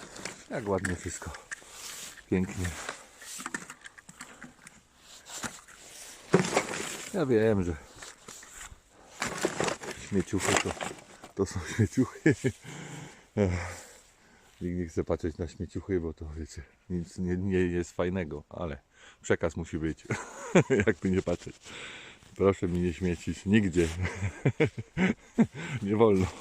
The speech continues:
po prostu nie wolno. Idziemy dalej. Czy to musi tak zawsze gdzieś pod drzewem leżeć, czy jest takie niedostępne? Dobrze, że mam chwytak. <laughs> O,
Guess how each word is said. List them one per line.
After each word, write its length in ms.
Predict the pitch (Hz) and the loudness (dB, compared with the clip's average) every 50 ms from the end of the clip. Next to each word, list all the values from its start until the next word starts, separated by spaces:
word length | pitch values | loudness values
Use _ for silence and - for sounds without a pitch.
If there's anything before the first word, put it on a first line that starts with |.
| - - - | -16 -12 -6
po 80 | - 92 | -4 4
prostu 360 | 82 120 123 - - - 104 | 6 6 6 6 4 0 0
nie 140 | 92 90 104 | 2 4 4
wolno. 320 | 90 87 87 82 85 80 - - 127 131 - - - - - - - - - - | 4 4 2 2 -2 -4 -6 -8 -12 -12 -12 -12 -14 -14 -14 -16 -16 -18 -6 -2
Idziemy 360 | 101 92 87 98 92 92 92 | 0 4 6 8 8 8 8
dalej. 280 | 90 92 90 90 90 85 78 78 - - - - - - - - - - _ - _ _ _ _ _ _ _ _ _ _ _ _ _ _ _ _ _ _ _ _ _ _ _ _ _ _ _ _ _ _ - - _ | 8 6 6 6 6 4 2 -2 -10 -14 -16 -16 -18 -20 -20 -20 -20 -20 _ -20 _ _ _ _ _ _ _ _ _ _ _ _ _ _ _ _ _ _ _ _ _ _ _ _ _ _ _ _ _ _ -20 -20 _
Czy 60 | - | -20
to 100 | - 87 | -16 -14
musi 300 | 82 85 107 - - 135 | -12 -10 -12 -12 -12 -10
tak 140 | - 104 - - - 82 78 | -8 -8 -10 -10 -16 -10 -8
zawsze 240 | 104 104 - - 101 | -8 -8 -6 -4 -6
gdzieś 260 | 85 80 90 87 78 | -6 -4 -6 -8 -8
pod 180 | - - 80 78 | -6 -8 -8 -4
drzewem 400 | - 113 120 120 120 101 107 104 | 0 0 4 4 6 6 6 6
leżeć, 340 | 101 90 - 95 110 107 - | 4 4 2 -2 -4 -2 -4
czy 200 | - - 98 87 - - - - - - - | -2 -2 -4 -4 -4 -12 -16 -16 -16 -2 0
jest 140 | 95 87 - | 0 2 2
takie 240 | 101 92 - 110 92 | 0 2 4 4 6
niedostępne? 800 | 98 98 90 101 87 82 90 117 120 120 92 - 110 104 95 90 - - - - - - - - - - - - - - - - | 6 6 6 4 2 4 4 4 2 2 0 2 2 2 2 2 -2 -8 -12 -12 -14 -14 -16 -14 -14 -14 -12 -12 -14 -16 -10 2
Dobrze, 280 | 98 92 87 82 92 85 | 2 2 4 4 4 4
że 80 | 82 85 | 4 2
mam 180 | 85 87 90 | 2 2 2
chwytak. 440 | - - 92 87 - 90 82 - - | 2 2 2 6 6 6 6 8 6
<laughs> 60 | - - - - - - - - 240 175 - 208 170 - - 143 - - 185 - 151 156 151 - - - - - 101 95 87 - - - - - - - - - - 90 87 85 80 - - - - - - - - - - - - - - - - - - - - - | 4 6 6 2 0 -2 10 12 12 12 12 8 6 6 2 -2 0 0 2 2 2 0 0 -2 -4 -6 -6 0 0 2 2 2 0 -2 -4 -6 -6 -8 -10 -10 -10 -10 -10 -10 -10 -12 -14 -16 -16 -18 -18 -20 -20 -20 -20 -20 -20 -20 -20 -20 -16 -16 -16 -16 -14 -10
O, 100 | - 82 | -10 -10